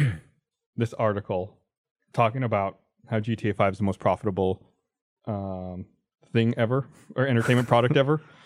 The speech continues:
Speaker 1: And, uh, it's, it's a, it's a Market Watch article, and they compare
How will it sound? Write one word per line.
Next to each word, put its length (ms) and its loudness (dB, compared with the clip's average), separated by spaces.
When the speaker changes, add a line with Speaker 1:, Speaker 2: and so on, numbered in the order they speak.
Speaker 1:
And, 320 2
uh, 220 4
it's, 120 -4
it's 220 -2
a, 260 4
it's 120 -2
a 40 4
Market 320 4
Watch 240 -2
article, 400 -6
and 100 0
they 60 2
compare 480 0